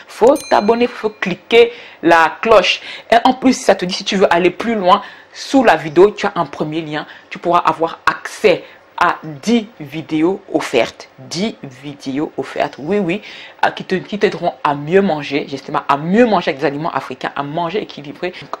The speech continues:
avant de te montrer comment cuire pleinement le manioc, je vais t'expliquer un petit peu par quoi je suis passé, mon histoire, et cetera, par rapport à tout ça. Parce que tu vois, toi et moi, peut-être que t'es comme moi, tu es né en France, mais tu es d'origine africaine, antillaise ou autre,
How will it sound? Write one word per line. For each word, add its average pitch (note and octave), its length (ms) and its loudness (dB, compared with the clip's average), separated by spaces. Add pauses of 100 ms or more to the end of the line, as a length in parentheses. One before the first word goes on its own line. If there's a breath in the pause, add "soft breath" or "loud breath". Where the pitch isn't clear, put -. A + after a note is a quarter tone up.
(160)
avant G3+ 180 4
de A3+ 80 0
te A#3+ 80 2
montrer F3+ 320 2
comment G3 240 0
cuire G3+ 240 -4
pleinement F3 460 2
le D#3+ 100 0
manioc, D3+ 380 0 (320 loud breath)
je - 80 -18
vais G3+ 100 2
t'expliquer - 680 -6
un D#3+ 120 2
petit E3 200 -10
peu G3 180 2
par - 360 0
quoi B3 140 4
je - 60 -10
suis F3+ 80 -12
passé, D#3 380 -4
mon D#3 200 -4
histoire, C#3+ 320 -2
et C#3+ 40 -6
cetera, C#3+ 400 -2
par C3+ 120 -4
rapport - 200 -4
à - 60 -8
tout - 100 -18
ça. - 140 -10
Parce - 160 -8
que - 40 -20
tu - 60 -4
vois, B3+ 220 4 (720 loud breath)
toi D#4+ 180 6
et G3+ 100 4
moi, F#3 340 4 (120)
peut-être C4 200 2
que - 80 2
t'es G#3 140 0
comme E3 220 2
moi, F3 220 4 (300 loud breath)
tu B3 340 0
es - 100 6
né F#3+ 320 2
en D#3 100 2
France, F3+ 460 -4 (200 loud breath)
mais D3+ 100 -10
tu - 160 0
es G3+ 40 4
d'origine D#3+ 520 -2 (140)
africaine, F3 520 2
antillaise E3 560 0
ou G3 140 -2
autre, - 400 2